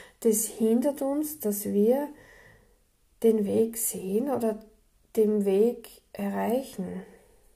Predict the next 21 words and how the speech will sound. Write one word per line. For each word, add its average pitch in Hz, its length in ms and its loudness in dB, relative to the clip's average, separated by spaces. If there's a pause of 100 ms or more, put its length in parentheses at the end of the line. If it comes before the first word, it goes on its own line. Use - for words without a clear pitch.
(1040)
Und 208 160 -2
hier 277 160 -2
ist 285 160 -8
es 233 160 -6
wichtig, 269 480 -8
dass 226 200 -6
du 226 120 -4
dann 214 320 -2 (1500)
dir 214 100 4
die 226 140 0
Zeit 196 320 -6
nimmst, 277 300 -6
vielleicht 277 400 -6
kurz 294 260 -6
an 233 460 -4
dir 240 180 -2
zu - 220 -6
arbeiten, 196 560 -8
dich 226 200 -6
damit 220 300 -2
auseinanderzusetzen. 208 1500 -4